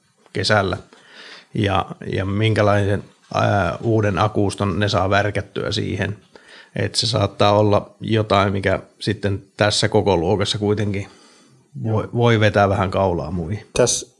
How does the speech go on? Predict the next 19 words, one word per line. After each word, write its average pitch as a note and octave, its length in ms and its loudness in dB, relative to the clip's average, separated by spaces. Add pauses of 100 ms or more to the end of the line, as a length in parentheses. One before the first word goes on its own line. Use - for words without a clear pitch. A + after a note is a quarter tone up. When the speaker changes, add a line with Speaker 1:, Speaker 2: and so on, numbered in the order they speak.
(120)
Speaker 2:
kokoluokassa G2 760 4
niin G2+ 200 2
nyt G#2+ 200 0
on G#2 180 2
hyvin G2 320 2
valikoimaa G#2 720 0
kohta, - 340 -4
kun F2+ 200 -4
on F#2 80 -4
I F#2+ 160 -2
D F2+ 160 0
neljä, F#2+ 520 0 (240)
Skoda F2+ 420 0
Enyaq, F2 500 -6 (300)
Model F2+ 320 -2
Y F2+ 320 -4 (460)
ja F#2+ 60 -16
sitten - 240 -12
tää E2 240 -8